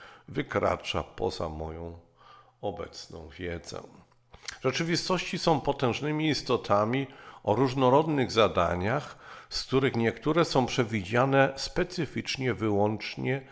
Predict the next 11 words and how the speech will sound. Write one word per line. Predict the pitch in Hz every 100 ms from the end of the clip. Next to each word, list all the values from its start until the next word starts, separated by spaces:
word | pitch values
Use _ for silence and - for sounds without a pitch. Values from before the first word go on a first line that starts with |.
| - -
dla | 90 92 101 151
Twojego | - - 147 98 85 87 87 101 101 - - _ _
indywidualnego | 107 110 107 110 113 104 95 78 76 90
życia. | 90 101 - - - - _ _ _ _ _ _ _ - - -
Siła, | - - 226 127 98 156 - - - -
którą | - 123 120
są | 113 127 120
obdarzeni, | 131 110 101 98 92 113 120 107
jest | 107 -
niewyobrażalna. | 98 113 113 117 107 104 104 92 82 78 82 - - _ _ _ _ _ _ - - -
Tak, | 117 - -